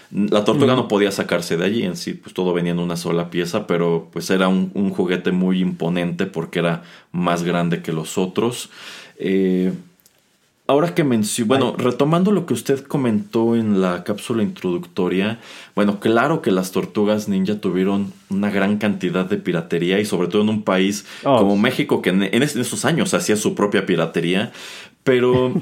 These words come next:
Speaker 2: <laughs>
Speaker 1: ya que usted mencionó esta figura, pues, muy impresionante de Krang,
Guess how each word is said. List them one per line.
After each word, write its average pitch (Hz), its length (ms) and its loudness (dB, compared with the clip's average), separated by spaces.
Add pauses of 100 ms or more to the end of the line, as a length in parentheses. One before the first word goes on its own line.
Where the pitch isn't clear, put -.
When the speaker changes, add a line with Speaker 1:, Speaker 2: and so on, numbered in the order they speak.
Speaker 2:
<laughs> - 60 -20
Speaker 1:
ya 180 200 2
que 247 80 2
usted 220 220 2
mencionó 123 680 2
esta 123 300 -4
figura, 104 800 0
pues, - 180 -14
muy 104 640 -2
impresionante 90 800 -4
de 92 160 -2
Krang, 95 360 -2